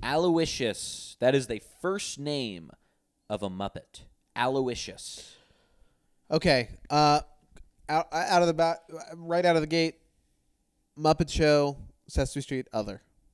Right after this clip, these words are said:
Speaker 1: Sesame Street.
Speaker 2: Aloysius.
Speaker 1: Aloysius.
Speaker 2: Okay, initial thoughts.
Speaker 1: Mm-hmm.
Speaker 2: Ernie, Elmo, Telly. Those, those
Speaker 1: First, this is the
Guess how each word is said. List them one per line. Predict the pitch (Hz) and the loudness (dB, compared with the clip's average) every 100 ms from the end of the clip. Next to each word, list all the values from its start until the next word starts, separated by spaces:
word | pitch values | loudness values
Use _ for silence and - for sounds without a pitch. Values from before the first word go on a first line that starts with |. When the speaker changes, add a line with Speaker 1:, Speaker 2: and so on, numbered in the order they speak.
| _ _ _ _ - - _ | _ _ _ _ -20 -20 _
Speaker 1:
Sesame | - 98 90 104 98 98 | -8 -6 -4 -6 -6 -6
Street. | - - 90 85 - _ _ _ _ | -8 -6 -6 -6 -12 _ _ _ _
Speaker 2:
Aloysius. | 123 143 139 123 104 - - - - - | -14 6 8 8 4 -4 -10 -10 -10 -8
Speaker 1:
Aloysius. | 104 120 127 113 - 87 - - _ _ _ - _ _ _ _ _ _ _ _ _ _ _ _ _ _ _ | -6 -4 -4 -6 -8 -14 -16 -20 _ _ _ -20 _ _ _ _ _ _ _ _ _ _ _ _ _ _ _
Speaker 2:
Okay, | 147 131 107 | -6 -2 -2
initial | 113 120 123 | -4 -8 -10
thoughts. | - 120 135 - - - - | -8 -6 -6 -8 -16 -18 -20
Speaker 1:
Mm-hmm. | 92 92 104 _ _ _ _ _ _ - - - - - - _ | -18 -18 -20 _ _ _ _ _ _ -20 -20 -20 -20 -20 -20 _
Speaker 2:
Ernie, | 131 143 165 208 - - _ - | -6 -2 -4 -4 -14 -20 _ -2
Elmo, | 127 123 110 101 127 - _ _ _ _ _ _ _ _ _ _ _ _ _ _ _ _ _ _ _ _ _ _ - | -2 -2 -4 -4 -8 -12 _ _ _ _ _ _ _ _ _ _ _ _ _ _ _ _ _ _ _ _ _ _ 4
Telly. | - 139 131 151 170 185 - | 6 6 2 -2 -4 -8 -18
Those, | 160 156 196 196 180 165 | -6 -2 -2 -2 -10 -12
those | 165 208 | -6 -6
Speaker 1:
First, | 240 - 156 | -6 -10 -12
this | 156 | -12
is | 156 | -12
the | 123 | -14